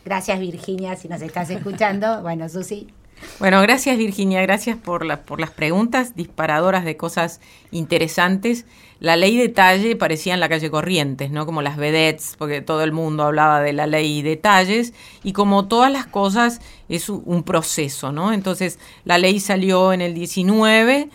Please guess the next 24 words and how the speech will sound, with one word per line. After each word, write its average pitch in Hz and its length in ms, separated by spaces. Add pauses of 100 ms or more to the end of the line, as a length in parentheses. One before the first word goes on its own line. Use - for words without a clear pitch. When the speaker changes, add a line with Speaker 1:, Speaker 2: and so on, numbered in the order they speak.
(220)
Speaker 2:
se - 180
reglamentó 165 600
recién 175 480
en 160 160
el 151 240
veintiuno, 214 1040 (420)
ocho 202 360
meses 202 320
para 165 300
esto 180 320
que 165 100
vos 170 180
decís, 247 480
el, 160 160
el 151 300
estudio, 165 500
los 147 200
estudios, 165 640 (340)
eh, 156 360
biométricos, 190 920 (480)
y 170 120
que 175 140
seguramente, 160 1120 (100)
eh, 147 580